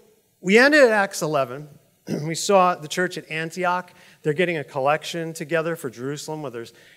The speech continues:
gonna be a famine. This is where they're first called Christians for the first time. And so what you have in Acts, Luke is just, well, of course, Holy Spirit driven, right? But a brilliant writer, you know, a man working with God, like that M C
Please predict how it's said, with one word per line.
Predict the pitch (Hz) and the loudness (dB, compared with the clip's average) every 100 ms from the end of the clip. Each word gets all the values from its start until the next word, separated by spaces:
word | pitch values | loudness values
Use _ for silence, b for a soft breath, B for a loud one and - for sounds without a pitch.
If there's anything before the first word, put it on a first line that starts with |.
| - | -10
gonna | 143 | -6
be | 127 | -6
a | |
famine. | - 160 156 160 156 156 B | -6 -4 -4 -4 -8 -12 B
This | 160 185 | -4 2
is | |
where | 190 170 | 6 6
they're | 151 | 4
first | 131 - 170 170 - | -2 -4 -4 -4 -12
called | - 160 135 110 - | -8 -6 -6 -8 -10
Christians | 165 160 - 220 294 - - _ | -6 -6 -4 -4 -6 -14 -16 _
for | 165 | -6
the | 143 | -4
first | 156 151 147 | -6 -8 -8
time. | 131 117 160 _ _ B B B B - | -10 -10 -14 _ _ B B B B -4
And | 190 | 2
so | 214 | 6
what | 214 262 | 6 6
you | 311 | 2
have | 202 247 240 208 | -4 -2 -2 -2
in | |
Acts, | 156 143 - 143 | -4 -6 -8 -4
Luke | 180 220 220 - | -2 -2 -6 -10
is | 156 | -8
just, | 147 160 - - | -6 -8 -8 -10
well, | 135 | -8
of | 135 135 | -8 -10
course, | - 147 - | -6 -6 -4
Holy | 147 147 | -6 -6
Spirit | 139 143 131 | -6 -8 -8
driven, | 117 143 123 | -6 -8 -8
right? | 120 139 B B B B - | -10 -12 B B B B 0
But | 156 202 - - | 6 6 4 -6
a | 190 | 0
brilliant | 214 240 214 160 | 4 6 4 2
writer, | 147 117 110 - | -4 -6 -12 -14
you | 135 | -12
know, | |
a | 120 | -10
man | 131 180 185 | -6 -4 -2
working | 165 160 147 | -2 -2 -6
with | 139 117 | -8 -8
God, | 127 117 107 | -6 -4 -6
like | 110 - | -12 -12
that | 131 131 | -12 -12
M | 135 | -14
C | - | -14